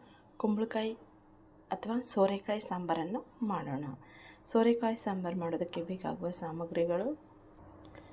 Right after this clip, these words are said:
ಸೋರೆಕಾಯಿ, ಟೊಮೆಟೊ, ಬೆಳ್ಳುಳ್ಳಿ ಮತ್ತು ಕರಿಬೇವು, ಬೇಳೆ, ಖಾರ,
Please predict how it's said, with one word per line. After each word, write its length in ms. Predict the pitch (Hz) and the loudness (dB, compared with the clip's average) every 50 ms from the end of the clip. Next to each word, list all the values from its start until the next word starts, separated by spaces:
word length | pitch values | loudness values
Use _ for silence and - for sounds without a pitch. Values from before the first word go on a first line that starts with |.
| - - - - - - - - - | -20 -20 -20 -20 -18 -4 0 0 2
ಸೋರೆಕಾಯಿ, 680 | - 214 208 202 196 202 202 - 208 196 202 208 226 233 - - - | 4 4 4 4 2 2 4 4 4 4 4 4 2 -2 -2 0 2
ಟೊಮೆಟೊ, 440 | 202 196 190 190 190 185 190 190 190 196 196 185 185 | 2 2 4 2 2 6 6 6 4 4 0 2 2
ಬೆಳ್ಳುಳ್ಳಿ 500 | 185 175 180 185 190 190 190 190 190 190 | 4 4 4 2 2 2 2 0 -2 -2
ಮತ್ತು 400 | 196 180 170 - - - - 214 208 190 190 196 - - - | -2 -4 -6 -6 -8 -4 -2 0 0 0 -2 -4 -6 2 6
ಕರಿಬೇವು, 600 | 208 190 180 185 185 190 185 170 175 175 185 202 247 240 - - - - - - - - 247 190 | 6 6 6 6 4 4 2 2 4 2 2 2 2 0 -4 -12 -18 -18 -20 -20 -10 2 6 8
ಬೇಳೆ, 360 | 185 185 190 185 185 180 185 220 254 - - - - - - - - - - - - - - - | 10 10 10 8 6 4 2 0 -4 -6 -8 -18 -20 -20 -20 -20 -20 -20 -20 -20 -12 -4 -2 2
ಖಾರ, 260 | 196 185 185 190 | 4 6 6 6